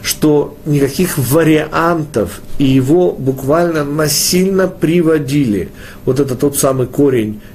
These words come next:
«йовель», отсюда «юбилей», он был буквально насильно влеком к чему? К тому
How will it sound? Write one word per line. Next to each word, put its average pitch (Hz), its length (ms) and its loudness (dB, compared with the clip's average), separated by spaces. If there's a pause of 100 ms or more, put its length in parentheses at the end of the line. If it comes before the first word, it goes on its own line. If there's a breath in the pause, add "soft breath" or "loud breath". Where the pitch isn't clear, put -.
«йовель», 127 840 0
отсюда 123 400 -2
«юбилей», 113 880 2 (440 loud breath)
он 147 200 2
был 170 200 4
буквально 147 880 0
насильно 143 760 0
влеком 156 760 0
к - 80 -14
чему? 123 480 0 (460 loud breath)
К - 80 -8
тому 175 640 2